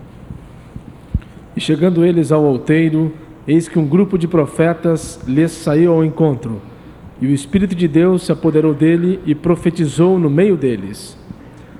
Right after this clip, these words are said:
E aconteceu que, como todos os que antes o conheciam, viram que ele profetizava com os profetas, então disse o povo, cada um ao seu companheiro:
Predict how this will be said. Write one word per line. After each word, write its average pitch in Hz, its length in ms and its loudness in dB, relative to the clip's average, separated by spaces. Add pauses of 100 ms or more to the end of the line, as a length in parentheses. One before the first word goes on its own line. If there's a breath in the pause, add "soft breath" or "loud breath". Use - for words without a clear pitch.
(240 loud breath)
E 120 60 -6
aconteceu 180 580 2
que, 123 360 -4 (100)
como 160 220 0
todos 202 500 2
os 180 140 -6
que 170 160 2
antes 175 320 0
o 170 80 0
conheciam, 151 720 0 (400 loud breath)
viram 208 400 2
que 185 160 -4
ele 185 360 4
profetizava 151 920 -2
com 147 160 -4
os 127 140 -6
profetas, 156 800 -4 (500 loud breath)
então 143 260 0
disse 170 280 0
o - 40 -4
povo, 113 480 0 (440)
cada 151 260 0
um 196 220 4
ao 175 80 2
seu 185 200 0
companheiro: 143 640 -2